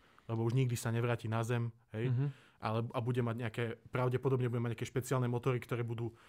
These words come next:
Speaker 1: umiestnené vo vyšších častiach lode, aby ich, lebo keby pristával na, na Mesiaci bez pristávacieho miestečka, tak by si asi vyrúbal obrovský kráter pod sebou.
Speaker 2: Mhm.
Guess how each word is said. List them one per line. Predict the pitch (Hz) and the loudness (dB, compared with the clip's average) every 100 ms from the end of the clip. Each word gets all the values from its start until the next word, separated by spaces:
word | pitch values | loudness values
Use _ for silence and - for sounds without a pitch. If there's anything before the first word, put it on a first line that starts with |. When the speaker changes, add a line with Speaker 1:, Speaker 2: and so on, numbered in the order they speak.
| - - - - 113 110 107 107 107 | -20 -20 -20 -6 -2 0 0 0 0
Speaker 1:
umiestnené | 107 123 120 - 123 113 107 | -2 0 0 0 0 0 0
vo | 117 | 0
vyšších | 123 - 120 | -2 -4 -4
častiach | 127 117 - 110 | -4 -2 -2 -2
lode, | 113 120 117 139 139 - _ - _ _ _ _ | 2 2 4 2 0 -14 _ -20 _ _ _ _
aby | - 113 113 | -6 -2 -4
ich, | - - _ | -6 -14 _
lebo | 131 127 | 0 0
keby | - 127 - | 2 0 -2
pristával | 139 127 151 135 | -4 0 2 4
na, | 123 120 120 123 | 4 2 2 0
na | 123 | 2
Mesiaci | 127 - 127 127 123 | 2 2 0 0 -2
bez | 120 113 127 | 0 2 0
pristávacieho | - 123 - 123 120 135 120 117 113 - - - | 0 -4 0 0 0 0 2 0 -4 -14 -20 -6
miestečka, | 123 123 - 131 - 147 | 0 0 0 -2 0 0
tak | 131 | 0
by | 117 | -4
si | 113 123 | -2 -2
asi | 120 123 | -2 -2
vyrúbal | 113 127 127 117 110 107 - - - - | 0 0 2 0 -2 -4 -10 -20 -20 -6
obrovský | 123 127 120 - | 2 2 2 -2
kráter | 113 117 113 113 | -4 -2 0 -2
pod | 107 107 | -8 -10
sebou. | - 101 101 101 - | -10 -10 -10 -10 -2
Speaker 2:
Mhm. | 127 127 | 0 2